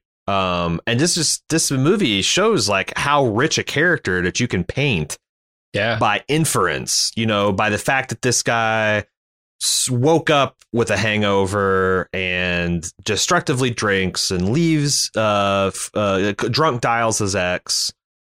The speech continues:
Speaker 1: full of passive aggressive shit. Passive aggressive. It's like, you, you just by inference, like, they don't have to, like, we don't have to have a flashback and see him dealing,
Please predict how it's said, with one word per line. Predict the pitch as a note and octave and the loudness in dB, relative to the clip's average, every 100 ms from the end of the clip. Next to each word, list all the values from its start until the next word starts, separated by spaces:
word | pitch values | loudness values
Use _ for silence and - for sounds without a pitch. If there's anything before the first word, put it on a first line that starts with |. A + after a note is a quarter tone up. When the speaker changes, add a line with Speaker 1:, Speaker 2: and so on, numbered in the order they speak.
| _ _ _ | _ _ _
Speaker 1:
full | - C#3+ | 0 2
of | C3+ | 2
passive | C3 A#2+ A#2 G#2 | 2 0 0 -2
aggressive | G2+ G#2 F#2+ - F2 | 0 0 0 -2 -2
shit. | - F#2 | -2 -2
Passive | C#3 C#3 C3+ | 0 0 0
aggressive. | A#2 A#2 A#2 | 0 0 0
It's | B2 | 0
like, | C3 A#2+ - _ _ _ _ _ _ | 0 -2 -8 _ _ _ _ _ _
you, | B2 C3 D3+ D#3 | -2 0 0 0
you | B2+ | -2
just | B2 B2+ C3 | -4 -4 0
by | C3+ | 0
inference, | B2+ F#3 A#3 F#2+ D#2+ C2+ - | 2 0 0 0 -2 0 0
like, | A2 G#2+ | 0 2
they | D#3 | 2
don't | D#3 | 2
have | D3 D#3+ - | 2 0 0
to, | A#2 | 0
like, | G#2 | 2
we | A#2 | 2
don't | E3+ - | 0 0
have | - | -2
to | - | 0
have | B2 | -2
a | A2 | -2
flashback | - B2 B2 - A#2 A2 | 0 0 0 -2 -2 -2
and | G2 | -2
see | - C3+ C3 | -2 0 0
him | A2 F#2+ | 0 0
dealing, | A2 A2 G#2 G2+ G2 | 0 0 0 -2 -4